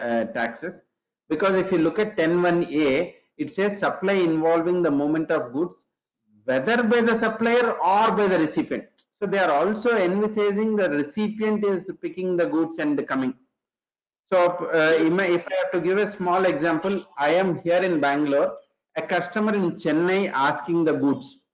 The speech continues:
So I am sending the goods to Chennai. I would be cha-, I will be charging I G S T.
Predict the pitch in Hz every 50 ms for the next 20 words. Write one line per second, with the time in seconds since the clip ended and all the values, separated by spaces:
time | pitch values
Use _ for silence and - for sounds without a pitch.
0 | _ _ _ _ _ _ _ 220 - 233 - 135 151 165 190 214 220 214 214 214
1 | 196 190 196 208 214 214 208 202 165 147 165 185 180 185 - - 180 - - -
2 | 165 139 139 135 123 113 - - - _ _ _ _ _ 220 240 233 226 214 -
3 | 208 208 214 - 196 170 165 170 165 165 170 170 165 156 170 165 - 170 147 151
4 | 143 151 156 151 139 135 131 123 123 131 127 117 - - 127 -